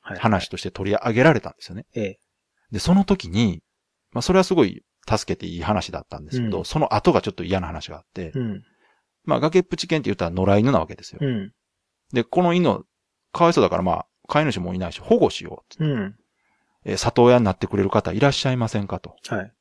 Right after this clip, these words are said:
Speaker 2: 募集したところですね。
Speaker 1: ええ。
Speaker 2: すごい殺到したんですね。
Speaker 1: おー。
Speaker 2: で、まあ、こ-、これはいい話なんですよね、
Speaker 1: うん、
Speaker 2: 言ったら。
Speaker 1: まあね。うん。
Speaker 2: ところがですね、実は崖っぷち犬には家族がいまして。
Speaker 1: おう。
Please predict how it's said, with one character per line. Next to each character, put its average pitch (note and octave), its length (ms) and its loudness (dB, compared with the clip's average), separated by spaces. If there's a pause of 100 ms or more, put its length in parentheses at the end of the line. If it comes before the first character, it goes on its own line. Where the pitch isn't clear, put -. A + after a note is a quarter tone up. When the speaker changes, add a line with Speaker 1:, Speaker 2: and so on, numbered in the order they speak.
(280)
Speaker 2:
募 G#2+ 100 2
集 A#2+ 220 0
し - 60 -6
た A#2 100 2
と E2+ 100 -6
こ F2 60 -8
ろ E2 80 -8
で - 80 -16
す - 100 -20
ね。 D#2+ 120 -12
Speaker 1:
え A#2 60 -2
え。 G2+ 180 -4 (360)
Speaker 2:
す - 360 -4
ご D3+ 200 10
い F#2+ 160 -2 (300)
殺 - 240 -2
到 A#2+ 160 2
し - 40 -4
た D#2 100 -8
ん - 20 -16
で E2 60 -20
す - 60 -20
ね。 D3+ 200 -14
Speaker 1:
お G#2 680 0
ー。 - 40 -16 (380)
Speaker 2:
で、 F#3 80 2
ま F#3 80 4
あ、 - 20 -8
こ-、 - 180 -10
こ A3 120 2
れ G#3+ 40 8
は D3 60 4
い A2+ 60 0
い G#2+ 40 0
話 A#2 240 2
な - 60 -16
ん - 40 -16
で - 40 -20
す G#2+ 60 -14
よ D3 60 0
ね、 D3+ 60 2
Speaker 1:
う C#3+ 40 0
ん、 - 20 0
Speaker 2:
言 A2 100 -2
っ G#2 40 -4
た A2 60 -2
ら。 A2 60 0
Speaker 1:
ま G2+ 60 0
あ G2+ 60 -4
ね。 D#3+ 260 -4 (220)
う F#3 220 -6
ん。 - 40 -20
Speaker 2:
と - 140 -12
こ F3+ 100 4
ろ E3+ 120 6
が F#2+ 100 4
で E2 80 -8
す F#2 100 -14
ね、 E2+ 80 -8
実 A#2+ 160 0
は G2 60 2
崖 C#3+ 240 2
っ - 40 -2
ぷ - 200 -8
ち - 180 -8
犬 E3+ 260 0
に D#3 100 0
は G2 80 -2
家 - 180 0
族 F2 260 2
が D#2 100 -8
い E2 60 -14
ま D#2+ 140 -12
し - 120 -16
て。 - 220 -20 (380)
Speaker 1:
お A#2 240 2
う。 - 40 -20